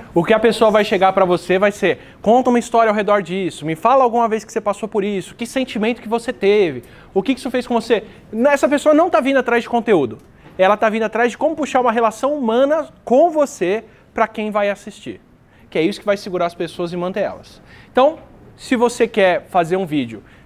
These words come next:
tem uma mensagem importante pra passar, principalmente se é uma mensagem que envolve a atitude das pessoas,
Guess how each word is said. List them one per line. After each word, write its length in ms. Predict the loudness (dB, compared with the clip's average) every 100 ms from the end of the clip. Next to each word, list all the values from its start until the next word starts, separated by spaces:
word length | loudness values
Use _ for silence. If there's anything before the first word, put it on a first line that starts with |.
| -2
tem 120 | 0
uma 100 | 2
mensagem 400 | -2 0 0 0
importante 380 | -4 -4 -4 -4
pra 100 | 0
passar, 300 | 0 0 -4
principalmente 560 | 0 -2 0 0 0
se 60 | 2
é 20 |
uma 80 | 0
mensagem 480 | 0 0 0 0 -2
que 100 | -6
envolve 380 | 0 0 0 -2
a 20 |
atitude 500 | -4 -6 2 2 2
das 180 | -2 -2
pessoas, 880 | -4 -4 -4 0 0 0 -8 -20